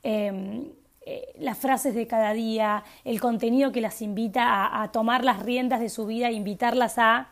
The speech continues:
que se animen a hacer y a, y a, y a jugársela por lo que les gusta hacer a ustedes, em,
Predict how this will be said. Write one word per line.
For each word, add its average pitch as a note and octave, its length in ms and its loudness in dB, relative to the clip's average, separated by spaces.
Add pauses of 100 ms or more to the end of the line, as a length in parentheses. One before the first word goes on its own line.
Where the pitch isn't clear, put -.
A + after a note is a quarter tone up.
que A#3 140 -2
se - 120 -2
animen B3 360 2
a - 20 0
hacer A3+ 420 4
y G#3+ 120 -4
a, - 160 -8
y G#3 140 -4
a, - 120 -2 (300)
y A#3+ 80 2
a A3 40 6
jugársela B3 600 2
por A3+ 160 -2
lo G#3 100 -4
que A3 120 -6
les G3 140 -6
gusta A#3 360 -4
hacer A3+ 200 -4
a A3 60 -2
ustedes, A#3 640 2 (360)
em, G#3+ 400 -2